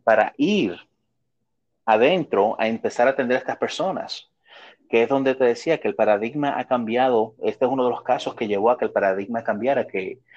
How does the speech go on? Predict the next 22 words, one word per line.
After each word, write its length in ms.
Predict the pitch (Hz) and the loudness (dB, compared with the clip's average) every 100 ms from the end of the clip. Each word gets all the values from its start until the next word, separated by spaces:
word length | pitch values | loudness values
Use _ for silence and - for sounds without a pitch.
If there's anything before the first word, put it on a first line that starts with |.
| - - _ | -20 -20 _
que 140 | - 104 | -2 2
ya 140 | 104 | 4
no, 180 | 117 123 113 | 4 2 2
no 80 | |
estamos 360 | 117 123 135 127 | 0 2 2 2
solamente 440 | - 123 123 120 | 2 2 2 -2
en 80 | 117 | -2
la 100 | 110 | -2
zona 240 | - 113 110 | -2 -6 -6
fría 380 | - 143 135 | -4 0 2
trabajando, 500 | 101 92 95 95 101 | 4 4 4 0 -4
sino 240 | 107 104 98 | -4 -4 -2
que 100 | 110 | 2
ahora 180 | 101 101 | 2 2
estamos 300 | 110 110 113 | -2 -2 -2
en 100 | 104 | -2
la 80 | |
zona 340 | 98 110 107 - | -4 -2 -2 -2
tibia 340 | 135 147 101 | -4 -2 -2
trabajando 480 | 95 95 95 104 104 | 0 0 0 -2 0
para 220 | 107 98 | 2 4
detener 640 | 98 98 101 95 123 113 | 2 0 -2 0 2 2